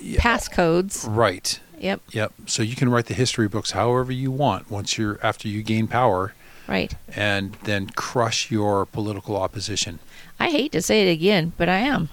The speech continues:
Speaker 2: I'm gonna say it again. All we have to do is follow Argentina and toss out the electronic voting machines. That is their single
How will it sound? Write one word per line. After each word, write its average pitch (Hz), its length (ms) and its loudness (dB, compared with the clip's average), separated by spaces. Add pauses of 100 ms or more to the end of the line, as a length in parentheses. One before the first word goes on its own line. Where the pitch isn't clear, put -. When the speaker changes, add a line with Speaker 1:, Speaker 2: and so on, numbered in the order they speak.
Speaker 2:
I'm 180 80 -4
gonna 185 220 -2
say 208 180 0
it 202 60 0
again. 180 400 0 (1120)
All 185 240 2
we 233 140 4
have 247 200 2
to 262 100 -2
do 254 400 2 (560)
is 226 260 2
follow 196 460 2
Argentina 220 760 2
and 190 220 -2
toss 175 320 0
out 196 220 2
the 208 80 2
electronic 180 580 0
voting 226 240 2
machines. 180 320 0 (320)
That 208 320 4
is 202 320 0
their 190 220 4
single 233 640 2